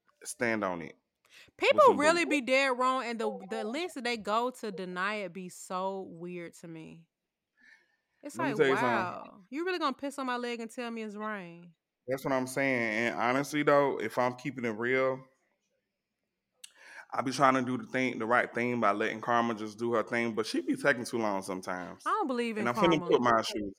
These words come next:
Speaker 1: on, shoes on.
Speaker 2: I think
Speaker 1: I
Speaker 2: terrible
Speaker 1: do.
Speaker 2: people just live terrible lives, and, and they get, people, actually bad people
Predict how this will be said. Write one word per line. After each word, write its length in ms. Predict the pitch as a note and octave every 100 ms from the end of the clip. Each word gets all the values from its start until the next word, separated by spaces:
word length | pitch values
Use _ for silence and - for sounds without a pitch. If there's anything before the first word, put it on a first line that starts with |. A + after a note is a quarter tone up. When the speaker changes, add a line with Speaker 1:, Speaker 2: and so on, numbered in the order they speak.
| F#2+
Speaker 1:
on, 260 | - A2+
shoes 340 | A2+ A#2+ G2+ G2
on. 380 | F#2+ F#2 F#2+ G#2+ _ _ _ -
Speaker 2:
I 140 | A#3
think 220 | C#4+ C#4 F3
Speaker 1:
I 60 |
Speaker 2:
terrible 260 | A3 A#3 G3+
Speaker 1:
do. 0 |
Speaker 2:
people 220 | A#3+ A3
just 180 | G#3 G3+
live 220 | G3 F#3+
terrible 340 | - G3+ F#3 F3
lives, 680 | E3+ D#3+ D#3 D#3 - - -
and, 240 | F#3 F#3 F3 -
and 160 | G#3
they 80 | A#3
get, 260 | A#3+ C4+ A3+ - -
people, 260 | - G#4 F#4
actually 360 | D#4 G4 E4+
bad 360 | A3+ C#4 F4+ E4+
people 460 | E4 E4+ D#4 C4+